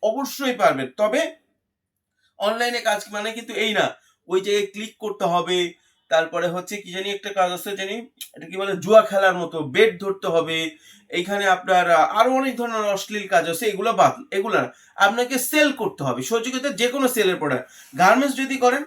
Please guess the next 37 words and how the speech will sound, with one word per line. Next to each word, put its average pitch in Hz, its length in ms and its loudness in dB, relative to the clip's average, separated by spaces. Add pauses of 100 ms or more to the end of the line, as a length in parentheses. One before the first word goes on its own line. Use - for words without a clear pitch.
আমরা 214 280 4
পাশে 226 300 2
আছি, 226 160 2
আমাদের 202 240 -2
কাছে 226 320 -4 (220)
এই 190 120 2
প্রোডাক্ট 220 320 0
ছাড়াও 226 220 0
প্রোডাক্ট 214 340 4
আছে। 240 340 4 (240)
আপনারা 220 360 2
যদি 240 200 -4
গার্মেন্টস 196 460 2
না 247 80 -2
করে 254 120 -4 (100)
অন্য 254 280 0
কোনো 269 180 2
প্রোডাক্ট 214 300 -2
করেন, 247 240 -2
তাও 180 240 6
করতে 135 220 -10
পারবেন। 113 240 -6 (360)
দেখেন, 226 320 2
এইটা 247 360 0
হচ্ছে 233 340 -2
Adidas, 226 440 4 (440)
এটার 214 280 4 (100)
আর 185 140 4
একটা 254 480 -2
ইয়া 185 340 4 (100)
আমাদের 208 340 0
কাছে 226 240 0
আছে, 180 260 2
অল্প 247 440 8
আছে, 143 280 4
যাদের 165 320 0
লাগবে 220 360 0